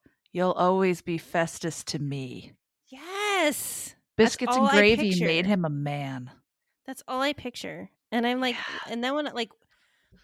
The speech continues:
Speaker 2: then once I learned, like, that he's supposed to be, like, one of the great wrestlers, I guess, I was like, "Man, and you were out there doing Festus?"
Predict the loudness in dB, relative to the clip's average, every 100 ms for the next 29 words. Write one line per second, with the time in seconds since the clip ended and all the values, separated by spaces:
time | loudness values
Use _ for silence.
0 | -10 -6 -4 -4 -4 -6 -6 -12 -16 -16
1 | -18 -16 -16 -16 -14 -14 -12 -12 -12 -16
2 | -14 -12 -12 -12 -16 _ _ _ _ _
3 | _ -14 -10 -10 -10 -12 -12 -14 -12 -14
4 | -12 -8 -6 -6 -6 -6 -8 -8 -14 -14
5 | -12 -12 -14 -16 -18 -16 -14 -16 -20 _
6 | _ _ _ _ _ -4 0 2 2 0
7 | 0 0 0 -2 -8 -10 -6 -4 0 2
8 | 2 2